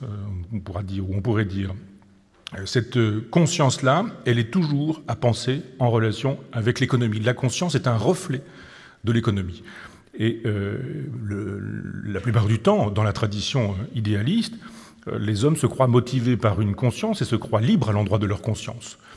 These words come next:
Ils ont l'impression que, euh, ils disposent d'une conscience, comme d'une espèce de capacité qui leur serait donnée, comme une espèce de donnée, euh, dont ils hériteraient,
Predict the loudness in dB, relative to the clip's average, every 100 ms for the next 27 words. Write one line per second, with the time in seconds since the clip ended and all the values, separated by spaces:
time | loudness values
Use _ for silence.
0 | -20 -12 -6 -2 0 0 -4 -2 0 0
1 | -2 0 2 4 2 2 0 0 0 -2
2 | -6 -4 -2 -2 0 2 4 4 2 0
3 | 0 -2 -2 -6 -12 -18 -20 -20 -8 -4
4 | -2 -2 0 0 0 -2 -2 -4 -2 -2
5 | 0 0 -2 -2 0 4 4 4 0 -2
6 | -2 -2 -2 -4 -2 0 2 2 2 -2
7 | -4 -16 -16 -14 -8 -4 -4 -4 -2 0
8 | -2 -2 -2 -2